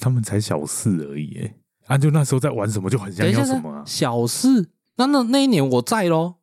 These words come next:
Speaker 1: 你在，你应该是在，因为我们搬回去就，就认识你们啊。
Speaker 2: 对。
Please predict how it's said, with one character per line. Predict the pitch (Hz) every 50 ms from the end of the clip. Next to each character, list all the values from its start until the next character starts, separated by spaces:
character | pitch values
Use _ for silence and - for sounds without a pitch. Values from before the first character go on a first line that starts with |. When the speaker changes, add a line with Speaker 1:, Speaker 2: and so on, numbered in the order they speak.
| _ -
Speaker 1:
你 | 104 175 170 160
在， | - 107 107 92 87 85 85 - _ _ _ _ _ _
你 | - 87 85
应 | 92
该 | 98 98
是 | 92 - 92
在， | 85 - - 87 80 78 73 _ _ _ _ _ -
因 | 143 185
为 |
我 | 190 175 127 95
们 | 92 98 98 113
搬 | 147 143
回 | 143 131 123
去 | 131 139
就， | 139 143 135 143 117 123 -
就 | - 135
认 | 139 143 127
识 | - - 120
你 | 104 87
们 | 85 85 85
啊。 | 85 82 82 85
Speaker 2:
对。 | 170 170